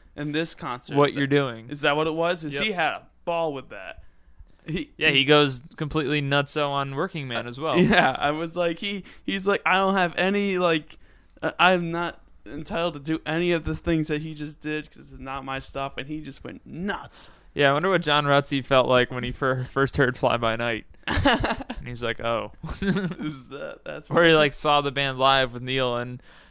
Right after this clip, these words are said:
Speaker 2: Neil's going
Speaker 1: That,
Speaker 2: completely
Speaker 1: that's
Speaker 2: nuts
Speaker 1: a lot of drums.
Speaker 2: on
Speaker 1: That, that
Speaker 2: <laughs> Working Man. Uh,
Speaker 1: He just had a regular kit like, like I do, right? He didn't have
Speaker 2: Like a four-piece?
Speaker 1: anything special.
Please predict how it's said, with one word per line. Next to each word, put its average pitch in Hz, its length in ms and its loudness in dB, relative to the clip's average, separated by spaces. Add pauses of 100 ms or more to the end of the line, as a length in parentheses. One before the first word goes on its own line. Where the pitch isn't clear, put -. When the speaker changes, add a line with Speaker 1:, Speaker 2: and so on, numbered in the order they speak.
(120)
Speaker 2:
Neil's 135 300 -2
going 127 460 -4
Speaker 1:
That, 110 60 -16
Speaker 2:
completely 131 480 -10
Speaker 1:
that's 139 220 0
Speaker 2:
nuts 127 140 -2
Speaker 1:
a 135 40 -4
lot 143 160 -2
of 139 120 -6
drums. 127 480 -10
Speaker 2:
on 131 280 2
Speaker 1:
That, 123 120 -2 (220)
that - 100 -6
Speaker 2:
<laughs> - 20 -8
Working 127 320 -4
Man. 117 240 -10 (400)
Uh, 135 360 2 (1400)
Speaker 1:
He 269 180 -6
just 381 160 -10
had 160 180 2
a 143 40 -2
regular 147 480 0 (240)
kit - 260 -2
like, 131 320 -6
like 151 180 -2
I 220 140 0
do, 98 220 -6
right? 123 340 -8
He 165 140 -14
didn't 165 180 -8
have 143 140 -6
Speaker 2:
Like 123 100 -10
a - 20 -20
four-piece? 127 380 -8
Speaker 1:
anything 135 280 -6
special. 135 520 -10